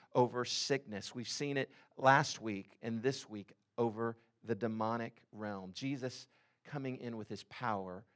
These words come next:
and authority. Yet, the problem in this story is not with Jesus. The problem in this story is the unbelief of the people. And you see unbelief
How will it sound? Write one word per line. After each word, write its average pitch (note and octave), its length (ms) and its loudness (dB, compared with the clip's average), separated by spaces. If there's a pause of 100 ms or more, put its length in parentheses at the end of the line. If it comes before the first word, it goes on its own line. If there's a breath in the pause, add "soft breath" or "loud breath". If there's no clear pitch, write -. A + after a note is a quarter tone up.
(300)
and A2 120 -2
authority. G2 600 -6 (640)
Yet, C3 300 6 (360)
the C3 120 0
problem F#3+ 600 10
in B2 100 -2
this B2+ 140 0
story B2 560 4
is C3+ 160 2
not F3 280 8
with E3+ 160 6
Jesus. B2 720 0 (400)
The C#3 80 6
problem F#3 560 10
in C#3 80 0
this C#3 120 2
story A2+ 640 4 (280 soft breath)
is C#3 160 2
the C#3 240 0
unbelief D#3 920 2 (120)
of A2 280 4 (180)
the A2+ 100 -10
people. G2+ 460 -12 (380 soft breath)
And D#3+ 120 0
you E3 80 2
see B3 380 4
unbelief F#3+ 800 6